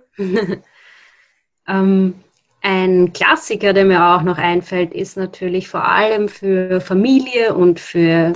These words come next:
besonders enge Freunde und Freundinnen vielleicht eher, äh, ist geplante gemeinsame Zeit, sag ich mal. Also einfach ein Gutschein für, wenn's wieder geht, hoffentlich bald ins Kino gehen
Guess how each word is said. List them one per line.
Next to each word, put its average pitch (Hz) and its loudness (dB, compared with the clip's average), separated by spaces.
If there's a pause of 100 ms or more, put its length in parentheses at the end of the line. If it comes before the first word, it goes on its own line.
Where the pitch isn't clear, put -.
besonders 160 -6
enge 247 -2
Freunde 202 2
und 202 2
Freundinnen 180 2
vielleicht 170 -2
eher, 170 2 (480)
äh, 185 2
ist - -8
geplante 226 0
gemeinsame 208 0
Zeit, 180 0
sag 160 -6
ich 151 -6
mal. 151 -6
Also - -12
einfach 202 -4
ein 220 -6
Gutschein 220 -4
für, 208 0
wenn's 214 0
wieder 226 2
geht, 226 0
hoffentlich 202 -2
bald 190 2
ins 185 -6
Kino 247 -10
gehen 190 2